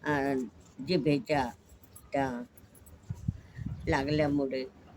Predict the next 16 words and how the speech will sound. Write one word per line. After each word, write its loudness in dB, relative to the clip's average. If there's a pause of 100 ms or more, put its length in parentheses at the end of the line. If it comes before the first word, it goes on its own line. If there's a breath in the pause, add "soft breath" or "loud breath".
(1300)
जिभेला 6 (1400)
गोड 12
चव 10
लागल्यामुळे 6 (520)
तो 0
तुझ्या -8
मागे -10
मागे -8
येत -2
आहे." 0
म्हणजे 4
त्या 12 (840 soft breath)
जिभेच्या 8
चवीमुळे 8
तो 8 (140)
वश 6